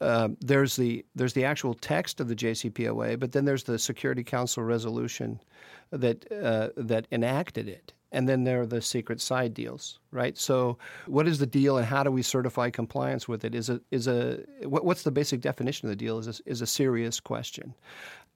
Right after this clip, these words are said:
From my perspective, the, one of the aspects of the deal, I, I would call it sort of the secret annex to the deal, the sixth protocol, you know, is that the, is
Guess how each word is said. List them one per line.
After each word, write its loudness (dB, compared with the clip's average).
From 4
my 6
perspective, -2
the, -2
one 4
of 4
the 4
aspects 0
of -6
the -2
deal, 0
I, -4
I 8
would 8
call 6
it -2
sort 2
of 0
the -2
secret 4
annex 0
to -4
the -2
deal, -4
the 0
sixth 0
protocol, 0
you -2
know, -2
is 4
that 4
the, 2
is 2